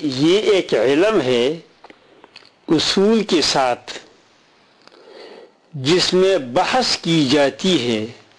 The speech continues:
قرآن عظیم کی نظم اور معانی کے اعتبار سے۔ قرآن عظیم کی نظم اور قرآن عظیم کے معانی کے اعتبار سے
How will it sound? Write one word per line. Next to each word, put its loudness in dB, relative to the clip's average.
قرآن 0
عظیم 0
کی -2
نظم 2
اور 2
معانی 2
کے 0
اعتبار -8
سے۔ -12
قرآن 0
عظیم 0
کی -2
نظم 0
اور 0
قرآن 0
عظیم 2
کے 2
معانی 0
کے 0
اعتبار 0
سے 0